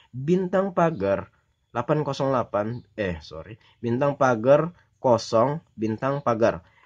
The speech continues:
Masuknya ke sini. Jadi ada di sana tulisannya red, green, blue. Coba red.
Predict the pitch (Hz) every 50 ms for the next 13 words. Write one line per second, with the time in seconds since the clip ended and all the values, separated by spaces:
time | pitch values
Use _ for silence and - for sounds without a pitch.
0 | _ _ - 113 110 107 - - - 123 131 143 156 - 123 107 - - 117 101
1 | 95 90 87 - _ _ _ _ _ - 101 104 110 131 160 175 170 - - _
2 | _ _ _ - 110 117 120 120 110 117 107 - 117 113 113 - 113 110 - 123
3 | 123 143 147 147 151 151 151 175 196 190 156 120 107 110 120 - - _ _ -
4 | 123 120 147 165 156 135 123 120 127 139 156 175 - - 117 135 156 170 147 123
5 | 123 139 - - _ _ _ _ _ _ _ - 127 117 113 127 127 117 98 92
6 | 104 143 175 _